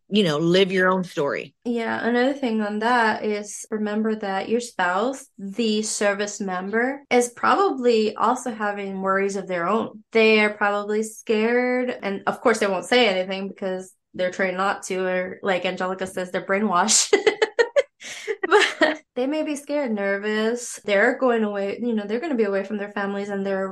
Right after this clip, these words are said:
Speaker 2: regular routine. So although they train and they kind of have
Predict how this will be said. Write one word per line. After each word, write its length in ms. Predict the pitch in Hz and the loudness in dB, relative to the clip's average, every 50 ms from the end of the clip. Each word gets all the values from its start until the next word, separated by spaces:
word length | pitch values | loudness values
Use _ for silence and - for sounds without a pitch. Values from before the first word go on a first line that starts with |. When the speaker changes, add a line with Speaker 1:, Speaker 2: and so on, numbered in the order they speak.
| 185 185 | -8 -2
Speaker 2:
regular 540 | 196 214 220 220 214 214 220 214 202 196 | 2 4 4 4 4 4 2 2 2 0
routine. 760 | 190 196 202 202 202 - - - 220 196 196 190 190 202 214 - - - - - - _ | -2 -4 -6 -8 -8 -10 -6 -4 -4 -2 -2 -4 -4 -6 -8 -10 -18 -20 -20 -20 -20 _
So 420 | - - - - 240 220 208 208 208 | -10 -6 -2 2 4 4 6 4 4
although 280 | - 208 208 208 214 208 | 4 2 2 2 0 0
they 200 | 202 208 202 208 | 0 -2 -4 -4
train 640 | - - - 226 214 208 214 214 214 208 214 214 214 | -8 -8 -4 -2 0 0 0 0 0 0 0 0 0
and 240 | 208 208 208 202 202 | -2 -2 -4 -6 -8
they 320 | 202 202 202 202 202 208 | -8 -8 -8 -8 -8 -10
kind 280 | - - 233 214 214 214 | -4 -2 0 2 2 2
of 180 | 214 208 208 - | 2 0 -2 -8
have 520 | - - - 220 208 202 202 202 196 202 | -14 -6 -2 0 2 2 2 0 -2 -8